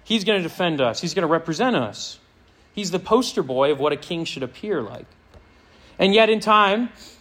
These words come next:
he was found lacking. He was sinful, and he was unrepentant. He didn't care about the Lord's word. Specifically, he was prideful, cowardly, narcissistic, and impatient.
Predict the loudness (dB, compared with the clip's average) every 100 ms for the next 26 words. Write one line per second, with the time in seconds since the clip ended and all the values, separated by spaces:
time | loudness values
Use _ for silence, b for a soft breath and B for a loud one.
0 | B _ 0 0 0 0 0 0 0 -2
1 | -6 -14 -10 -8 -6 -6 -6 -8 -4 -4
2 | -4 -8 -20 _ _ -10 -4 -2 -2 -2
3 | -4 -6 -8 -8 -10 -16 -20 -20 _ -20
4 | _ _ _ -4 -2 -2 2 4 6 4
5 | 2 -2 -2 -2 -4 -6 -6 -6 -10 -20
6 | -20 -20 B B B 0 4 6 4 4
7 | 4 4 2 2 4 6 4 4 4 4
8 | 4 4 6 2 -2 0 2 0 -4 -8
9 | -6 -6 -10 -8 -8 -8 -8 -10 -10 -10
10 | -14